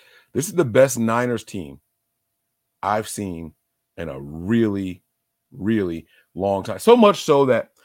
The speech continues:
you know, like, we do all these shows, "Oh, give me a score prediction, give me a score prediction." I noticed that not once have I predicted the Niners to put up thirty points,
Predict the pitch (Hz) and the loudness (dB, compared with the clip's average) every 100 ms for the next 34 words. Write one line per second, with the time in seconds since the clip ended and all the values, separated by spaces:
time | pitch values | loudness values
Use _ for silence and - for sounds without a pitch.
0 | - - 185 185 160 131 131 135 123 120 | -10 0 4 6 6 4 -2 0 0 -2
1 | 113 117 113 175 170 180 170 160 156 139 | -2 -4 -2 -2 -2 -6 -8 -8 -8 -8
2 | 131 131 131 123 - 113 101 85 - 67 | -12 -10 -8 -8 -8 -10 -10 -14 -16 -20
3 | _ _ _ _ _ _ _ _ _ _ | _ _ _ _ _ _ _ _ _ _
4 | _ - 151 190 139 120 107 95 107 - | _ -2 0 2 2 2 -2 -8 -10 -6
5 | 113 98 110 127 147 117 107 117 110 117 | -6 -6 -6 -2 -2 -4 -6 -6 -6 -8
6 | 113 110 98 95 98 95 87 107 98 - | -8 -10 -12 -10 -10 -12 -12 -8 -8 -8
7 | 95 92 90 73 _ | -8 -8 -12 -16 _